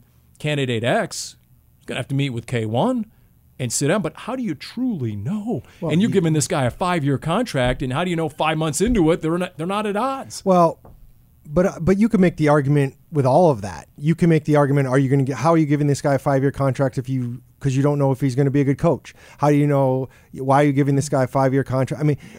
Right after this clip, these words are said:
Speaker 2: everything is
Speaker 1: There are a lot
Speaker 2: ev-,
Speaker 1: of unknowns, you're
Speaker 2: there,
Speaker 1: right.
Speaker 2: there's, there's gonna be a leap of faith no matter what, because you're bringing in somebody and you hope it works out. And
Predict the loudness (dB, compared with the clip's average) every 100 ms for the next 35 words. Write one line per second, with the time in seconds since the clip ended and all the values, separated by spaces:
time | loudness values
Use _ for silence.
0 | 0 2 4 2 4 4 4 4 2 4
1 | 4 4 2 2 2 2 4 4 4 2
2 | 2 2 2 2 2 4 2 2 0 -2
3 | 0 0 2 2 2 2 2 2 2 0
4 | -4 -2 0 0 0 2 2 0 -2 0
5 | 0 0 0 0 0 -2 -4 -6 -6 -6
6 | -4 -2 -4